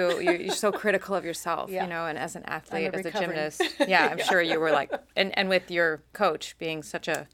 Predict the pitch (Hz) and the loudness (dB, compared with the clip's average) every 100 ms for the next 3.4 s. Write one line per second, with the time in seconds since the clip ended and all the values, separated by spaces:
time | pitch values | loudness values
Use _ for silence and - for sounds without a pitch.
0 | _ 208 170 202 196 190 160 156 _ - | _ -12 0 2 4 2 0 -4 _ -16
1 | 196 139 - 190 175 147 147 147 _ 196 | -10 -10 -10 -8 -6 -6 -6 -12 _ -12
2 | 185 175 165 - 151 165 127 - - - | -10 -12 -12 -14 -14 -16 -18 -18 -18 -18
3 | _ 143 - | _ -20 -20